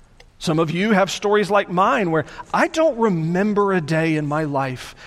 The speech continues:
where I didn't believe that was the truth. I, I love that. How, what a gift God has given. Some of you, you came to faith later in life and you remember the day where it became true,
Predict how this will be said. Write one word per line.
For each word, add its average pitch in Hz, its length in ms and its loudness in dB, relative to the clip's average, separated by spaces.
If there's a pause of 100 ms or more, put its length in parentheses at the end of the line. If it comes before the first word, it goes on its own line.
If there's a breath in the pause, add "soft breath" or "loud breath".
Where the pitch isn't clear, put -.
(100)
where 170 120 -2
I 175 60 0
didn't 165 380 0
believe 151 580 -2
that 123 180 -4
was 127 200 -8
the 139 80 -10
truth. 113 420 -10
I, 233 200 -4
I - 100 -4
love 160 300 -4
that. - 160 -8
How, - 160 -4
what 185 180 -4
a 302 80 0
gift 139 600 -6 (680 soft breath)
God 139 180 -4
has 131 180 -6
given. 127 480 -6 (1200)
Some 185 240 2
of 196 140 2
you, 180 160 -2
you 208 180 0
came 185 260 2
to 185 120 -2
faith 180 380 0
later 185 440 2
in 170 100 0
life 165 360 2
and 170 140 -4
you 214 220 0
remember 208 460 2
the 175 120 0
day 180 240 0
where 202 200 0
it 220 220 -2
became 220 460 -2
true, 247 560 -6